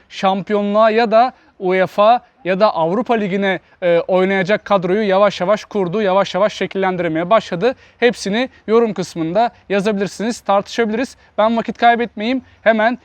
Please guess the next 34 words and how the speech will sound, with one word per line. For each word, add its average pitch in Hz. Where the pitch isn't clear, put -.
videoya 208
geçeyim. 214
Bu 214
arada 220
videoyu 220
beğenip 226
kanala 208
abone 220
olmayı 226
unutmayın. 254
Çünkü 208
bu 254
sezon 233
videolar 220
sıra 208
sıra 202
gelecek, 185
arka 180
arkaya 196
gelecek. 180
Tribünden 196
maç 208
hikayeleri 208
de 226
yoluna 208
bu 202
sezon 214
devam 208
edecek. 185
Hep 214
beraber 190
güzel 190
bir 175
yıl 233